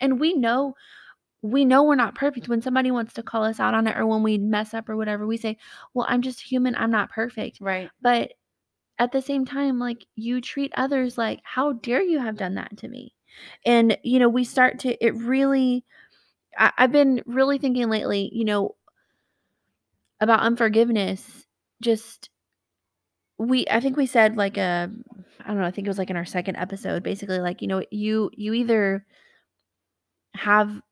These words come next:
Speaker 1: forgive-, you have joy, you have happiness, you have forgiveness in your heart, or you don't. Like, if you have unforgiveness, you don't have joy.
Speaker 2: Right. You can't
Speaker 1: The,
Speaker 2: have
Speaker 1: the,
Speaker 2: both.
Speaker 1: the thing is, is that, like, y-, um, myself included,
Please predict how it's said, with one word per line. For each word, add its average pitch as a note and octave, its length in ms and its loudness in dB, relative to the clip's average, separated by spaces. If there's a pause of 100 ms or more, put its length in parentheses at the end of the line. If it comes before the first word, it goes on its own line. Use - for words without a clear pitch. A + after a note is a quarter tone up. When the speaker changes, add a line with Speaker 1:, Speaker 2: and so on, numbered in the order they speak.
(300)
Speaker 1:
forgive-, G3 480 -2
you G#3+ 160 0
have F#3+ 180 2
joy, G3 280 0
you G3 120 -2
have G3 100 -4
happiness, F#3+ 460 -2 (400)
you G#3 80 -4
have F3+ 160 -2
forgiveness F#3+ 560 -2 (260)
in G3 80 -4
your F#3 80 -2
heart, F3+ 300 2 (800)
or E3+ 460 0
you F3 120 -6
don't. D#3+ 280 -6
Like, E3+ 140 -6
if G3 100 -2
you G#3 80 0
have A3 220 6
unforgiveness, G#3+ 680 0 (120)
you F#3 160 -4
don't G3 160 0
have F#3 120 -4
joy. E3 440 -8
Speaker 2:
Right. F#3 420 -6 (140)
You G#3 140 -6
can't G#3+ 180 0
Speaker 1:
The, A3 80 8
Speaker 2:
have F#3 160 -4
Speaker 1:
the, F3 160 -6
Speaker 2:
both. A#3 260 2 (140)
Speaker 1:
the B3+ 80 -2
thing C#4+ 220 0
is, A#3+ 280 2
is A3 220 -2
that, G3 240 0
like, G3 260 0
y-, - 160 -12 (220)
um, F#3 360 -2
myself G3+ 360 -2
included, G3 580 -4